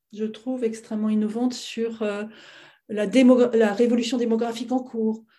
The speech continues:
le fait que, bah, pour la première fois, l'être humain va, va vieillir, va y aller au moins jusqu'à cent ans, et que donc il y a une, une frange là, de gens entre, mettons, soixante et quatre-vingt-cinq ans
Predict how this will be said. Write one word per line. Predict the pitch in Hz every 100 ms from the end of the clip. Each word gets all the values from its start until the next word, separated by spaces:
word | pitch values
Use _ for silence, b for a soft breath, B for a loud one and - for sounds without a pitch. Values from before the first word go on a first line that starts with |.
| b
le | 202
fait | 196 254 247
que, | 196
bah, | 196 196
pour | 208
la | 208
première | 196 208 202 -
fois, | 247
l'être | 208 - 202
humain | 214 226
va, | 196 180 147 _ _ _ _ _ _ _ _ _ - 185
va | 165
vieillir, | 180 190 220
va | 196
y | 196
aller | 190 196 202 214
au | 196
moins | 196 214
jusqu'à | 214 190 - 185
cent | 208 190
ans, | 262
et | 247
que | 226
donc | 208 220 220
il | 190
y |
a | 220
une, | 208 196 B B B B
une | 208 196
frange | - 262 262 269 226
là, | 202 202
de | 196
gens | 196 220 214
entre, | - - 190
mettons, | 190 202
soixante | 190 - 196 190 214 214 220
et | -
quatre-vingt-cinq | 185 - 185 175 - 185 -
ans | 233 262